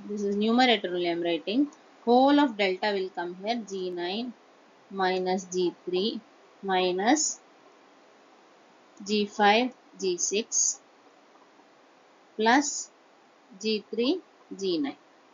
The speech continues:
plus P five, that is G seven, G six, G two, delta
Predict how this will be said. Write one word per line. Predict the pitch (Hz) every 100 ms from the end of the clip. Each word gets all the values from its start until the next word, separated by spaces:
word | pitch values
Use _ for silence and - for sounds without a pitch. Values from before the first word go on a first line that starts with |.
| _ _ _ _ _ _ _ _ _ - -
plus | 247 190 - - - - _ _ _ _ _ _ _ -
P | 240 208
five, | - 185 208 302 302 - 202
that | 185 247
is | 302 - - _ _ _ _ 208
G | 202 202
seven, | - 196 196 233 349 339 _ _ _ - 196
G | 202 202
six, | - 262 294 - - - - - - _ _ _ _ - _ - 180
G | 196 185 -
two, | 202 277 349 - - _ _ _ _ _ _ -
delta | 214 208 214